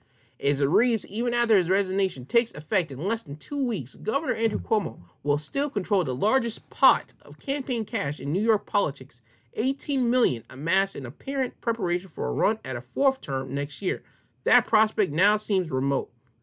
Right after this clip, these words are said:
Cuomo, accused of sexually harassing nearly a dozen women, announced Tuesday that he will step down as he faced the threat of impeachment and a course of calls for his resignation. But a huge stock of campaign funds, the most money retained by a departing New York politician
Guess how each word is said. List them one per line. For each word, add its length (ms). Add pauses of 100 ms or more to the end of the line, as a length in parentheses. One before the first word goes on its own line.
(120)
Cuomo, 400
accused 300
of 60
sexually 480
harassing 500
nearly 320
a 60
dozen 400
women, 280 (320)
announced 340
Tuesday 280
that 140
he 80
will 100
step 320
down 240
as 160
he 80
faced 460 (260)
the 100
threat 280
of 80
impeachment 560 (140)
and 140
a 40
course 460 (100)
of 280
calls 320
for 100
his 160 (180)
resignation. 720 (140)
But 160
a 40
huge 320
stock 440
of 80
campaign 440
funds, 420 (340)
the 100
most 300
money 240
retained 420
by 180
a 60
departing 640
New 120
York 300
politician 640